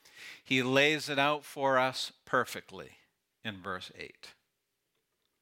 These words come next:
"He has told you, O man," now Micah has switched back from speaking for Judah to speaking to Judah.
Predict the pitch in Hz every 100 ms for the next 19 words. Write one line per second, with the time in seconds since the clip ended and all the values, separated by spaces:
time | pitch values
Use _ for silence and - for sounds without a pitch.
0 | _ _ _ _ _ _ _ _ _ _
1 | _ _ _ _ _ _ - 185 208 180
2 | 185 180 - 180 202 226 214 135 139 127
3 | 117 123 139 - 127 113 104 107 104 107
4 | 135 - 117 131 123 131 139 127 113 104
5 | 147 139 - 123 131 131 - 123 104 _
6 | - - - 165 151 143 123 113 104 _
7 | _ _ _ - 139 120 117 147 135 110
8 | 120 - _ _ _ - 120 - 143 135
9 | 120 107 - - 156 123 110 98 98